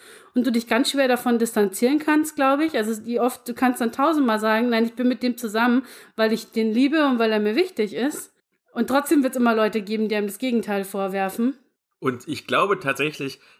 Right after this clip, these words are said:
Speaker 2: ich kann aber diese Thesen gleichzeitig, die ich aufgestellt habe, selber auch wieder rufen und sagen, das stimmt alles gar nicht. Weil bekanntermaßen, ich hab ja mal ein paar Jahre im ziemlich harten Ghetto von Halle-Neustadt gewohnt.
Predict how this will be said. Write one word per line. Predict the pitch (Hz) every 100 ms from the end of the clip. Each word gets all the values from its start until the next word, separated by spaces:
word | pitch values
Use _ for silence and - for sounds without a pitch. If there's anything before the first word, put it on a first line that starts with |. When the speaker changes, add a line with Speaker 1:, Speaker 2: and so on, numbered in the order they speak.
| -
Speaker 2:
ich | 113 -
kann | 156 185
aber | 147 139
diese | 131 131 123
Thesen | - 160 180 160 147 143 135 - _ _ _ -
gleichzeitig, | 127 190 214 175 175 170
die | 160
ich |
aufgestellt | 156 - - 143 139
habe, | 143 143 135 131 -
selber | 120 127 165 160
auch | 135 131 135
wieder | 131 127 120 120
rufen | 147 208 240 214 180
und | 139
sagen, | 131 127 135 139 - _
das | - 127
stimmt | - 233 277
alles | - 104 101
gar | - 98
nicht. | 113 180 - _ _ _ _
Weil | 104 123 127
bekanntermaßen, | 107 - 110 104 120 147 151
ich | 120
hab | 120 117
ja | 107
mal | 107
ein | 104
paar | 104 113
Jahre | 113 107 107
im | 101 101 101 101 98
ziemlich | - 143 131 113
harten | 117 120 110
Ghetto | 127 147
von | 104 110 107
Halle-Neustadt | 110 107 156 - 95
gewohnt. | - 98 104 160